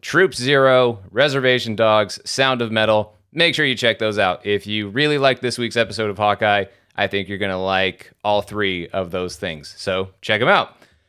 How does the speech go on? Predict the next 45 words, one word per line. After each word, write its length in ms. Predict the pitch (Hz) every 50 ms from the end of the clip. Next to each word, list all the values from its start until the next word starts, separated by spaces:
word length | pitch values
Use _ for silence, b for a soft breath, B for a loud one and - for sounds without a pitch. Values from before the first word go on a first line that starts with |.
| b b _
Now, 180 | - 156 180 170
Paul, 220 | - 185 180 170
let's 140 | 160 151 -
talk 200 | - 170 170 156
about 240 | 139 131 135 135 131
episode 400 | 127 113 123 107 120 120 110 98
three 380 | - 113 113 101 82 76 - _ _
of 160 | - 101 95 -
Hawkeye. 460 | 117 104 98 - - 92 82 78 71 _ _ _ _ _ _ _ _ _ _ _ _ _ _ _ _ _ _ _ _ _ _ _ _ _ _ _ - -
We're 100 | 120 135
not 220 | 160 190 202 196
gonna 160 | 196 185 175
do 240 | 147 160 160 156 151
what 100 | 151 143
we 80 | 135 135
did 160 | 131 131 123
last 260 | 123 131 147 151 -
week 140 | 110 107 104
where 80 | 107 107
we 60 | 110
just 220 | 107 110 - -
pick 200 | - - 120 113
up 140 | 127 113 - -
right 320 | 92 92 104 107 110 -
where 140 | 107 110 107
we 140 | 104 104 104
left 260 | 101 98 92 - 139
off, 420 | 151 143 110 107 113 123 - - -
because 320 | 101 95 - 110 101 95
that's 260 | 95 113 107 - - -
not 300 | 113 120 131 139 - -
how 180 | 113 120 117 120
this 240 | 117 117 117 -
one 140 | - 110 107
happens. 520 | 101 95 - 127 113 - - 90 85 82 92
We 100 | 101 101
don't 240 | 110 123 127 92
have 220 | 110 123 117 113 101
the 60 | 104
same 340 | - - 120 120 120 117 107
transition, 680 | - - 120 113 110 101 98 110 110 - - 110 104
the 80 | 98 101
same 180 | 131 135 127
immediate 440 | 120 107 113 120 131 131 135 127 -
transition 760 | - 127 117 110 107 95 113 113 110 - 113 101 101 98 90